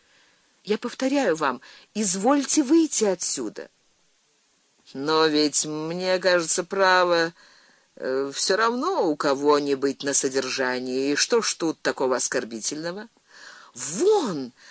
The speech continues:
возвысила голос Маша, строго и энергично сдвинув свои брови, и в этом жесте, в этих сверкнувших гневом глазах и в звуке ее голоса сказалось столько неотразимо повелевающей силы, что нахальный господин съежился,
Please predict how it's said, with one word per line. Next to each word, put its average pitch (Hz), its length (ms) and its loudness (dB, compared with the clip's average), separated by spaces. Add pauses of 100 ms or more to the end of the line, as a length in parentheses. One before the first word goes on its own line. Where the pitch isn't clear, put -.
(100)
возвысила 170 680 0
голос 160 440 0
Маша, 202 420 -4
строго 208 580 2
и 196 280 -2
энергично 185 680 -2 (200)
сдвинув 196 500 0
свои 180 260 0
брови, 156 520 2 (260)
и 127 80 -8
в 123 60 0
этом 131 240 -2
жесте, 156 540 -2
в 131 40 -6
этих 135 240 -2
сверкнувших 139 640 -6
гневом 139 400 -4
глазах 135 580 -2
и - 20 -4
в 139 80 -6
звуке 139 360 -6
ее 135 180 -2
голоса 175 640 0 (520)
сказалось 156 760 2
столько 180 540 -2
неотразимо 156 680 -4
повелевающей 147 800 -2
силы, 254 480 -4
что - 260 -8
нахальный 196 440 -6
господин 180 420 -6
съежился, 226 920 -2